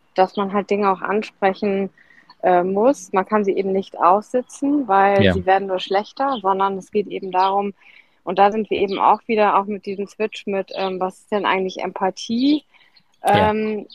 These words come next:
Speaker 1: und, ähm, was interpretiert man rein? Ähm, Interpretationen helfen nicht, sondern
Speaker 2: Ja.
Speaker 1: Interpretationen schaffen, ähm, ganz im Gegenteil häufig noch mehr Distanz, ähm, als einfach eine Frage zu stellen oder Menschen auch anzusprechen. Und das ist, glaube ich,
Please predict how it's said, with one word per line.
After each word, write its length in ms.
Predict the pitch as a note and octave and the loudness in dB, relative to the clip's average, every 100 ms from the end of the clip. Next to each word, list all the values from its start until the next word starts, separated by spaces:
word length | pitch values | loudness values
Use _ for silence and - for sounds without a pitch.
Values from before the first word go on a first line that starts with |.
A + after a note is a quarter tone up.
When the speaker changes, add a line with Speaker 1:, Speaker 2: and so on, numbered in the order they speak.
| - | -4
Speaker 1:
und, 280 | G#3+ G3 | -2 -2
ähm, 300 | - G3+ G3 F#3+ | -2 -2 -2 0
was 180 | G3+ | 0
interpretiert 800 | - A3+ A3 G3 G#3 - B3 - | 0 -2 -2 -2 -8 -4 -4 0
man 180 | A3 G3+ | -2 0
rein? 560 | F3+ D#3+ F3+ G#3+ B3+ A#3+ | -2 0 0 0 -2 -4
Ähm, 200 | G#3 G3 | -4 -4
Interpretationen 800 | G3+ A3 - G#3+ G#3 - A3+ A3+ | -4 -4 -4 -2 -4 -2 -6 -4
helfen 460 | G#3+ B3 - F#3+ D#3+ | -2 -2 -4 -12 -12
nicht, 340 | D#3 - _ | -20 -20 _
sondern 300 | F3 F#3+ F#3 | -4 -2 -2
Speaker 2:
Ja. 140 | - G3+ | 0 -2
Speaker 1:
Interpretationen 800 | - G#3+ G#3 - G#3+ G#3 A3 A3 - - - | -4 -4 -4 -6 -6 -4 -2 -4 -8 -20 -18
schaffen, 600 | - - G#3+ G#3+ A#3+ A3 G3 | -8 0 0 0 -2 -2 -4
ähm, 500 | G3+ G3 G3 G3 F#3+ | -2 -2 -2 -2 0
ganz 260 | G3 G3 | -2 -2
im 100 | G#3 | -4
Gegenteil 720 | F#3+ G#3+ A3+ - G#3+ G#3 G3+ - _ - G3+ | -2 -2 -4 -2 2 2 0 -6 _ -14 0
häufig 380 | A3 G#3+ A3+ - | 2 2 -2 -4
noch 200 | G#3 G3 | -4 -4
mehr 340 | G3+ G#3 G#3 G3+ | -2 0 2 0
Distanz, 880 | G3 - - G#3+ B3 D#4+ - - - - - - - - - | -4 -8 -2 -2 0 -4 -6 -20 -20 -20 -20 -20 -20 -16 0
ähm, 300 | A3 A3 A3+ | 4 4 4
als 180 | A3 G#3 | 0 0
einfach 340 | E3 G#3 G#3+ | -2 -2 -6
eine 120 | G#3+ G#3 | -10 -8
Frage 380 | - G3 G#3 | 0 2 2
zu 140 | - F3+ | -4 -12
stellen 300 | - F#3+ F#3 | -6 -4 -4
oder 180 | F#3+ F#3 | -4 -4
Menschen 360 | F#3 F#3 G3+ | -4 -6 -6
auch 100 | F#3 | -6
anzusprechen. 800 | G3 G3+ - F3 - E3+ E3+ F#3+ | -4 -6 -6 -12 -6 -4 -4 -6
Und 200 | F3+ F3+ | -6 0
das 200 | G3+ - | 0 0
ist, 140 | A3 - | -8 0
glaube 320 | G#3+ G3+ G3+ | 2 2 0
ich, 120 | F#3 | -4